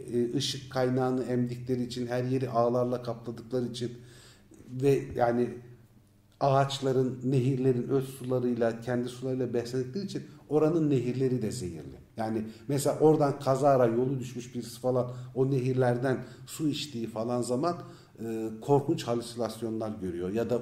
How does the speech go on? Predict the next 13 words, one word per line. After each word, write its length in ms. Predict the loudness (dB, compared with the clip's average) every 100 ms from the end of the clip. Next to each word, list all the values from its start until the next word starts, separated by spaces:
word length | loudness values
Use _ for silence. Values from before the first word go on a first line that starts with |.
| -2
uzun 240 | -2 -2
süre 360 | -2 -4 -4 0
baygın 360 | 0 0 -4
kalıyor 320 | -6 -4 0
ya 180 | 0 0
da 200 | 0 -2
ölüyor. 360 | -2 0 0 -4 -10 -18 -20 -20 -20 -20 -4
Yani 220 | 0 4
ne 80 | 2
suları 380 | 2 0 2 2
içilebilir 720 | 0 -4 -4 -2 -2 -2 -2
ne 40 | -2
havası 580 | -2 -2 -2 -2 -4